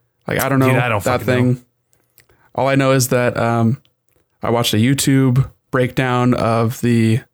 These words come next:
Speaker 1: uh, not the server load, but, like, how the ping works, and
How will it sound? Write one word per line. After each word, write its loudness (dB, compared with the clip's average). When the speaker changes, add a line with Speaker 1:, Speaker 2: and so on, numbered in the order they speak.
Speaker 1:
uh, -2
not -4
the -4
server 0
load, 0
but, 0
like, -2
how -2
the -2
ping 0
works, 0
and 0